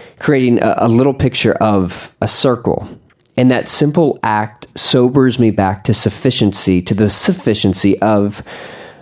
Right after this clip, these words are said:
my reality. And that same circular shape fights off the damning draw of satisfaction, because it reminds me that what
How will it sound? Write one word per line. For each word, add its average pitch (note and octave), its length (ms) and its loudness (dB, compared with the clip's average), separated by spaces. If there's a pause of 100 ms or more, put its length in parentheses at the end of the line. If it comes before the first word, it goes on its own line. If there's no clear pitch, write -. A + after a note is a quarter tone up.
(100)
my A2 160 0
reality. F2+ 640 0 (500)
And C3 100 4
that C3 200 0
same D3+ 320 2
circular C#3 500 2
shape G#2 380 0
fights A#2+ 400 -2
off G#2+ 200 0
the - 60 -2
damning G#2 480 2
draw F#2+ 300 2
of - 160 -4
satisfaction, E2+ 760 -2
because A2 260 0
it A2+ 60 2
reminds A2+ 500 2
me A#2 120 2
that G2+ 220 0
what A#2+ 320 0